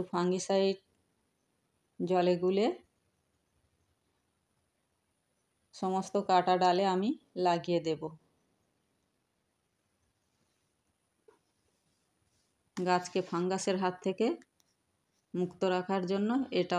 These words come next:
অবশ্যই করা দরকার। সামান্য সময় এদের পিছনে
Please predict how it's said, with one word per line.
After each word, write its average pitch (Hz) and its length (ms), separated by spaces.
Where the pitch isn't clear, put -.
অবশ্যই 180 460
করা 175 200
দরকার। 156 320
সামান্য 202 460
সময় 214 260
এদের 190 260
পিছনে 202 360